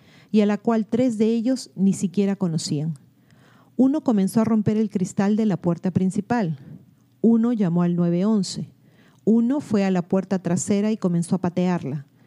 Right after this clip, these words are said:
Uno fue a la casa vecina en busca de un hacha y de ayuda. En cuestión de minutos, un muchacho de catorce años pateó una puerta y encontró a mi madre en el pasillo fuera de su habitación y la levantó en brazos.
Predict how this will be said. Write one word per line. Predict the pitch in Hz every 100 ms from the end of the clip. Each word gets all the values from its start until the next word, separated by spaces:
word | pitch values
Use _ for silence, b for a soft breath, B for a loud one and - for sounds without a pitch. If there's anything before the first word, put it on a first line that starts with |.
| b b b
Uno | - 233 226 254
fue | - 202
a |
la | 196
casa | 185 196 226
vecina | 208 196 208 208
en | 208
busca | 180 190 - 196
de | 196
un | 196
hacha | 196 196 175 208
y | 190
de | 160
ayuda. | 156 151 139 147 - _ B B B B B
En | - 233
cuestión | 220 - 285
de | 302
minutos, | 269 214 240 269 170 180 - -
un | 220 233
muchacho | 233 226 - 185 -
de | 165 165
catorce | - 165 - 277 - 247
años | 214 233 330 359 -
pateó | - 175 214 226
una | 240 220
puerta | 175 - 226 214 269
y | 254
encontró | 190 165 175 190
a | 226
mi | 220
madre | 196 214 226 233
en | 208
el | 175
pasillo | 175 - - 240 214 226
fuera | - - 226 226
de | 196
su | -
habitación | 180 208 202 160 196 208 - B B B
y | -
la | 196
levantó | 185 175 165 175
en | 185 175
brazos. | 156 - - -